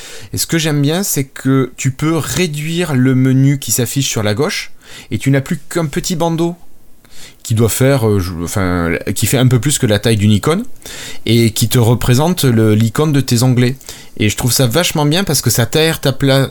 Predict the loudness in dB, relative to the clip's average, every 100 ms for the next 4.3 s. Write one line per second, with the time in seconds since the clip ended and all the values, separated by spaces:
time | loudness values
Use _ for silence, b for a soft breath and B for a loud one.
0 | -2 -2 -2 -2 0 0 0 0 0 0
1 | 2 2 0 -2 -2 0 2 0 -2 -4
2 | B B B 0 4 4 4 2 0 -2
3 | 0 2 4 4 2 0 0 0 0 0
4 | 0 0